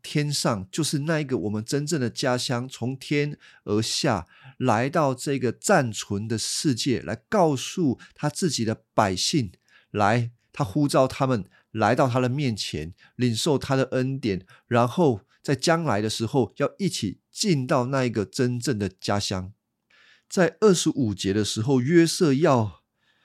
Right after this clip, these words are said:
他的这些后代们跟他发誓啊，就说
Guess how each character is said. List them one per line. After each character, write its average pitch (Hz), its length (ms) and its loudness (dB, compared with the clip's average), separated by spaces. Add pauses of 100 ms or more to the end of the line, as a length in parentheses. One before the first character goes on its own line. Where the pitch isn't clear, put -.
(560)
他 - 180 0
的 147 100 4
这 143 200 2
些 139 260 2
后 151 240 0
代 135 220 4
们 90 340 -2
跟 143 180 2
他 139 140 2
发 127 240 4
誓 120 300 -2
啊， - 220 -14 (200)
就 139 140 0
说 123 320 0